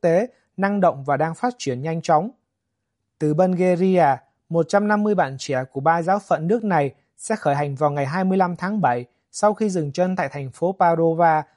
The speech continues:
nơi có mộ Thánh Anton, họ sẽ đến Roma tham dự Ngày Năm Thánh Giới Trẻ. Tea Petkova, hai mươi tuổi,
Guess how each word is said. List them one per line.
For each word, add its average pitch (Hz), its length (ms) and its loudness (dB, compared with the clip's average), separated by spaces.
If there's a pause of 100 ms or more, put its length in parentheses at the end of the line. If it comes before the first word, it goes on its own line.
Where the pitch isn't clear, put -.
(160)
nơi 185 120 0
có 220 140 -2
mộ 190 200 0
Thánh 180 240 -4
Anton, 175 520 0 (220)
họ 165 160 -4
sẽ 202 160 -2
đến 220 180 0
Roma 185 340 2
tham 190 240 -4
dự 160 180 -2
Ngày 139 160 -8
Năm 151 140 -8
Thánh 165 220 -6
Giới 196 200 -4
Trẻ. 117 320 -4 (960)
Tea 170 260 4
Petkova, 165 840 2 (220)
hai 196 240 0
mươi 196 280 0
tuổi, 127 280 0